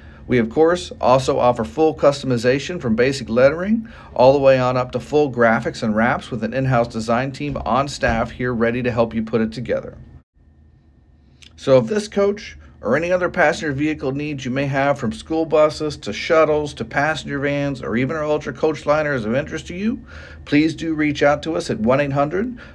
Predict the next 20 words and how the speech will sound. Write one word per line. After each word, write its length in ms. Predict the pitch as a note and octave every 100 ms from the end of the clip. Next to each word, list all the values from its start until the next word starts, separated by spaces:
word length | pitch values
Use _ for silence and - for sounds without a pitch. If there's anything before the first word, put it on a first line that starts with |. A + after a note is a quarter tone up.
| -
four 240 | - C#3+
seven 340 | C#3 D3 C3 C3
five 560 | B2+ C3 C3 D#3+ F3 - A2
one 240 | C3 C#3
four 320 | C#3 C#3+ C#3+
three 320 | C#3 C3 D3
nine 500 | D3+ C3+ C#3 E3+ A3
or 140 | G#3+ B2+
on 160 | B2+
our 100 | B2
website 500 | A#2+ B2 C3 C#3 C#3
at 120 | C3+ A#2
w 340 | A#2+ C3+ C#3
w 360 | B2+ B2 C3 B2+
w 380 | B2 B2 C#3+
dot 280 | D3+ A#2 -
national 420 | A2 A2 A2 B2
bus 260 | A2 A2+ A2+
dot 280 | A2+ F#2+ -
com, 420 | B2+ D#3 A3+ -